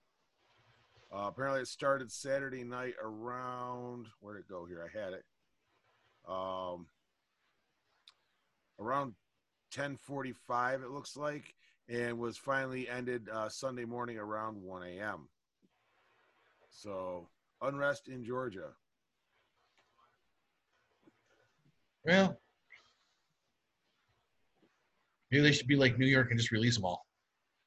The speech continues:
Speaker 1: Jesus, don't even get me started on that happy horse shit.
Speaker 2: All right, well, to get off the politics scene real fast and fucking the crazy protest of kneeling for the national anthem, uh, Jimmy Johnson says he wants to,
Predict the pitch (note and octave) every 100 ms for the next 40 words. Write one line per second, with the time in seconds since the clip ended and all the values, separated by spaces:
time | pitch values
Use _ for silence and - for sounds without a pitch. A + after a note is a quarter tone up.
0 | - - - - _ - G2+ F#2 F2+ C#3
1 | D#3 D3 B2+ A#2 - B2 A#2 A2 G#2+ A#2
2 | A2 G#2+ G2 F#2+ F2 E2+ - E2+ E2 -
3 | _ _ _ _ _ - - - - -
4 | - - - G3+ F#3 D#3+ C#3+ D3+ D#3 G3+
5 | G3 A#2+ E3 D3 C#3+ B2 - C3 B2+ A#2+
6 | A#2 A#2 A2+ A#2+ A#2+ A2 G#2 G2+ B2+ B2
7 | A2 A2 G#2+ - A#2+ A#2 G#2 - B2+ A#2+
8 | G#2 A2+ - G#2+ - - A2 A2+ A2 G#2+
9 | F#2+ G2+ G#2+ - A2+ A2 - A#2 - _
10 | _ _ _ _ _ _ _ _ _ _
11 | _ _ _ _ _ _ - A2+ A2+ A#2
12 | A2+ - - F#3+ F3 F3+ F#3 E3+ D3+ D3+
13 | D3+ C#3+ C#3 D3+ E3+ - C#3